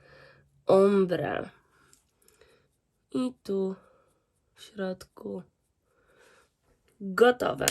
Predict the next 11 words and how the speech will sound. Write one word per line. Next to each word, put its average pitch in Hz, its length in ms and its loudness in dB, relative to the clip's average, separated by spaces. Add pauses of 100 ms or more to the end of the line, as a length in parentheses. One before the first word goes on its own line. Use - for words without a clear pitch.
(320)
Robię 247 300 4
drugą 196 380 2
brew, 247 300 2
czyli 190 320 2
jeszcze 196 340 0
raz. - 440 -6 (1700)
Stawię 185 420 2
się 180 320 -4
w - 100 -10
ten 247 200 6
sposób. 214 720 -4